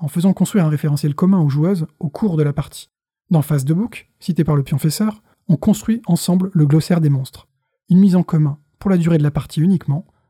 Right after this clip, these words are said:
et qui n'appartient qu'à nous seuls. Autre exemple, l'éditeur Thorny Games,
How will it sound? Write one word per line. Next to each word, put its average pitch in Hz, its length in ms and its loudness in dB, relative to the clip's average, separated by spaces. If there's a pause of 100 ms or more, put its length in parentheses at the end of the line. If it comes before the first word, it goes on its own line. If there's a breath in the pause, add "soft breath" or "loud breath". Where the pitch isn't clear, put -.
(220)
et 165 80 -2
qui - 120 0
n'appartient 160 460 -2 (140)
qu'à 185 120 -2
nous 160 100 2
seuls. 156 340 -12 (720)
Autre 190 200 0
exemple, 160 460 -4 (340)
l'éditeur 170 460 0
Thorny 180 300 0
Games, 165 300 0